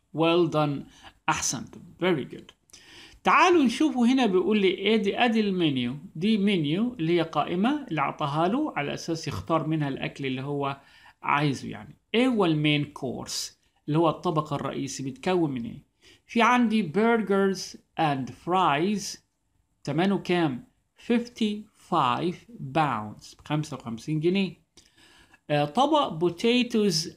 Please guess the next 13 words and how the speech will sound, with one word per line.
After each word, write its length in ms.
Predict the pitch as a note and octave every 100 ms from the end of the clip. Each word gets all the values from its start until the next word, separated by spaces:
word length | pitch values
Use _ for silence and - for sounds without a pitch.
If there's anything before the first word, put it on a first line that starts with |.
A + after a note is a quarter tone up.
| _
and 300 | E3+ D#3 C#3+
fish 560 | C#3 - - A3 D#3 D#3+ - - _ _ _
seventy 840 | - - G#3+ G3+ G#3+ G#3 G3+ A3 G#3+ - -
pounds، 640 | F3+ C3+ A2+ A2 A2 - - -
ال 200 | C3 F#3
ال 180 | G3 E3
إي 300 | - G#3 G#3+
دي 320 | A#3+ C#4 G3+
يعني 260 | D#3 D#3
جنيه. 440 | D3 D3+ D#3 A#2 - _ _ - _ _ _
سبعين 480 | - C3 C3+ E3 E3
جنيه. 320 | D3 A#2 A2+ _ _ _ _ _ _ _ _ _
Chicken 720 | - D4+ D4+ C#4 C4 B3+